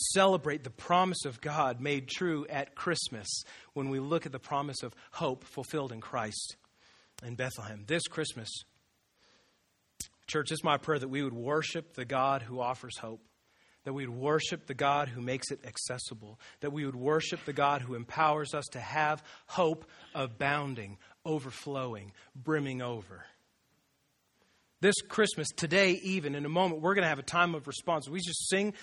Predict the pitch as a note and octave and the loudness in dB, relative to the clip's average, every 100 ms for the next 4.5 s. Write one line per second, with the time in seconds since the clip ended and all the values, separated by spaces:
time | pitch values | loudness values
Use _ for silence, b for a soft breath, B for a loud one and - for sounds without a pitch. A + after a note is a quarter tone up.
0 | B - G#3+ G#3 G#3 G#3 E3 C#3+ B B | B 2 8 10 10 6 -2 -4 B B
1 | D#3 F#3+ F#3+ D3+ - E3+ G3 A3 G#3+ B | 4 6 6 2 2 8 10 10 6 B
2 | - G#3+ F#3 F3 G#3 G3+ E3 - - G#3+ | 6 8 8 6 4 4 2 0 6 8
3 | A3 G3+ F3+ F#3 E3 F3 F3 E3+ G#3+ A3 | 8 4 4 8 10 10 8 6 4 6
4 | A3 - F#3+ E3+ E3+ | 0 0 0 2 0